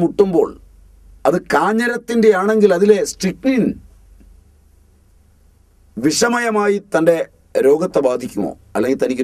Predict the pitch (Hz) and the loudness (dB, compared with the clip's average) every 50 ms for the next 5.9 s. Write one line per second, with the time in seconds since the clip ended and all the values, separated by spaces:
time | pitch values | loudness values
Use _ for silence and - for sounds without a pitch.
0 | 113 113 123 123 123 110 107 104 120 117 - - 101 - - _ _ _ _ _ | 0 0 0 0 -2 -2 -2 -4 -6 -8 -8 -12 -14 -14 -14 _ _ _ _ _
1 | _ _ _ - - _ _ _ _ _ _ _ _ _ _ _ _ _ _ _ | _ _ _ -20 -20 _ _ _ _ _ _ _ _ _ _ _ _ _ _ _
2 | _ _ _ _ _ _ _ _ _ _ _ _ _ _ _ _ _ _ _ _ | _ _ _ _ _ _ _ _ _ _ _ _ _ _ _ _ _ _ _ _
3 | _ _ _ _ _ _ _ _ _ _ _ _ _ _ _ _ _ _ _ - | _ _ _ _ _ _ _ _ _ _ _ _ _ _ _ _ _ _ _ -20
4 | - - - _ _ _ _ _ - 101 113 147 180 190 170 160 170 170 165 165 | -20 -20 -20 _ _ _ _ _ -4 -2 0 0 0 0 0 -2 -2 -2 0 0
5 | 165 165 160 156 151 147 147 143 135 123 117 - 123 110 90 98 95 | 0 0 0 0 0 0 0 0 -2 -2 -4 -4 -6 -4 -2 -4 -4